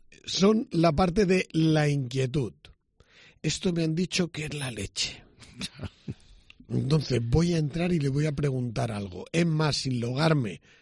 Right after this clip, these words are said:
en un modo fácil para que no tengan ningún dato mío, ¿vale?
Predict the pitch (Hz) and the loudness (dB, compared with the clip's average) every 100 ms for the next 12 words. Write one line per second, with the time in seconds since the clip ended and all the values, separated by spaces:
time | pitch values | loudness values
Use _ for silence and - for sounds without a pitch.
0 | - 95 131 139 139 151 170 180 170 151 | -14 -2 2 4 4 6 6 8 8 6
1 | 123 107 - - _ 131 147 202 180 151 | 4 0 -8 -20 _ 0 2 4 2 4
2 | 147 131 127 131 156 160 160 143 123 127 | 2 2 0 0 2 2 2 2 0 2
3 | 165 170 - 120 127 143 139 139 127 104 | 2 0 -6 -2 0 2 2 0 0 -4
4 | 87 - _ _ 117 127 302 | -8 -14 _ _ -4 0 0